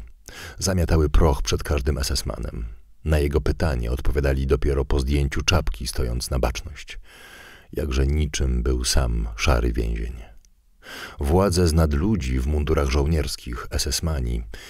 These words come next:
mieszkali na zewnątrz drutów, w koszarach i miasteczku.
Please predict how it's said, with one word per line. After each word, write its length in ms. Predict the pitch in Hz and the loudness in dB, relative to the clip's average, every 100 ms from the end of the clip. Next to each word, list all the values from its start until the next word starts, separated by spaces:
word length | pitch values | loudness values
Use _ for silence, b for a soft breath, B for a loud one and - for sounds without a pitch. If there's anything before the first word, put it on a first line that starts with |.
| B - | B -4
mieszkali 600 | 90 - 76 82 69 64 87 | -2 -2 -4 -2 -2 -2 0
na 140 | 82 | 2
zewnątrz 580 | 73 76 64 55 57 - | 4 2 0 -4 -4 -4
drutów, 480 | 64 58 - - - | -4 -6 -8 -12 -8
w 80 | - | -6
koszarach 600 | - - 78 71 69 - | -4 -2 -2 -2 -4 -2
i 60 | 80 | 0
miasteczku. 600 | 67 - - - - | 0 -2 -8 -10 -12